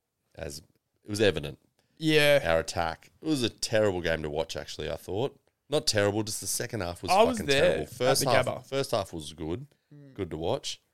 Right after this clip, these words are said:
Speaker 1: Um, but yeah, it's funny.
Speaker 2: I thought, I thought, um, the Dolphins were always gonna put up a fight.
Speaker 1: Of course.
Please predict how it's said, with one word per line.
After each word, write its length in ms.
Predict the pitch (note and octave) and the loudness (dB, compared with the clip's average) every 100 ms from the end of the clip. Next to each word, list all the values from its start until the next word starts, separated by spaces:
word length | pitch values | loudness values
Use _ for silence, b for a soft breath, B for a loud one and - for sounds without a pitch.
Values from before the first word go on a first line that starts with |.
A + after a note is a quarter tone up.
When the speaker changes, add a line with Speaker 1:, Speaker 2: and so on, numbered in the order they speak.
| _ _ _ _ _ - | _ _ _ _ _ -18
Speaker 1:
Um, 460 | - - D#2 D#2 - _ _ _ _ _ _ _ _ _ _ _ _ | -14 -12 -12 -16 -20 _ _ _ _ _ _ _ _ _ _ _ _
but 100 | G2 | -10
yeah, 260 | E2+ D2+ D2+ - _ _ _ | -8 -6 -8 -14 _ _ _
it's 160 | F#2+ - | -12 2
funny. 240 | - D2+ | 4 4
Speaker 2:
I 20 | |
thought, 280 | C4 F3+ - | 2 2 0
I 100 | G3 | -2
thought, 360 | B3+ A3+ D3+ - | 2 4 2 2
um, 300 | C3 - - _ _ _ _ _ _ _ _ _ | -4 -6 -14 _ _ _ _ _ _ _ _ _
the 80 | F#3 | 0
Dolphins 400 | G3+ G#3+ F#3 C#3 | 4 4 2 -4
were 60 | |
always 260 | - B2+ B2+ | -4 -4 -4
gonna 140 | B2 | -8
put 160 | - B2 | -6 -6
up 100 | - | -6
a 40 | - | -10
fight. 420 | - A2+ - - G2 | -8 -8 -6 -10 -12
Speaker 1:
Of 120 | F2+ | -8
course. 480 | A#2+ G2+ D#2 - | -2 0 -2 -8